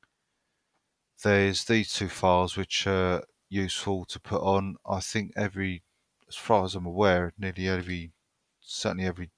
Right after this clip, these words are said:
distribution I've used has got the O S release file, so I always tend to look for that if I come across, uh, a Linux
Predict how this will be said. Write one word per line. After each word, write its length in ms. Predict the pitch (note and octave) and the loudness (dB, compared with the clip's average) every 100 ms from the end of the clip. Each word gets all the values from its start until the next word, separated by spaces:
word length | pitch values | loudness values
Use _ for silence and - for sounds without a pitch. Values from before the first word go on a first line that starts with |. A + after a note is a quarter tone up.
| _ | _
distribution 600 | - F2+ - G2+ F2 F#2 | -10 -8 -6 -4 -4 -4
I've 240 | F2+ F2 F#2 | -4 -6 -2
used 580 | G2+ F2 F2 F2+ - - _ _ _ _ _ _ _ | 0 0 -2 -6 -10 -14 _ _ _ _ _ _ _
has 240 | - G2 F#2 | -4 -2 0
got 220 | G2 D2 | 0 0
the 140 | F2+ | 2
O 120 | F#2 F2+ | 2 2
S 240 | F2 - | 0 -4
release 560 | F#2 F#2+ F2+ - - - | 0 0 0 -4 -6 -8
file, 640 | - - E2+ D#2+ E2 E2 _ _ _ _ _ | -18 -2 2 4 2 -2 _ _ _ _ _
so 240 | - F#2+ | -6 -2
I 40 | F#2 | 0
always 280 | F#2 F2+ | 0 -2
tend 240 | - G2 E2+ | -4 -8 -8
to 120 | - | -6
look 140 | F#2+ - | -6 -6
for 100 | F2 | -2
that 180 | F2+ | -2
if 100 | - | -2
I 60 | F2 | -10
come 240 | - F#2 | -8 -10
across, 440 | E2 - E2 - - | -8 -8 -6 -6 -4
uh, 280 | E2+ E2 - | -2 -2 -6
a 120 | F2+ | -8
Linux 640 | F2 E2+ E2+ - - - | -4 -4 -4 -6 -8 -8